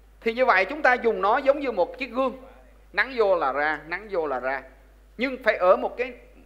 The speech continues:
ở mức là nó cực nhỏ. Nhỏ như nano thì có ở đâu? Nhỏ như nano thì ở trong ba trăm sáu mươi lăm. Còn cái nó thô hơn một chút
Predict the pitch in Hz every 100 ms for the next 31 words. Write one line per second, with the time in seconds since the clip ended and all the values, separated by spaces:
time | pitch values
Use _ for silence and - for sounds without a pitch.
0 | - - - 175 - 185 254 185 135 147
1 | 196 190 175 151 214 - - - - -
2 | - 165 175 285 277 277 262 277 285 294
3 | 240 - - - - 151 208 190 190 165
4 | - - - - - - - - - -
5 | - - - - - - - - - -
6 | - - 156 233 262 240 220 220 214 202
7 | 180 131 143 185 170 160 156 151 170 170
8 | 151 - - - - - - - - -
9 | - - - - - - - - - -
10 | - - - - 175 175 214 247 294 294
11 | 262 247 226 202 175 240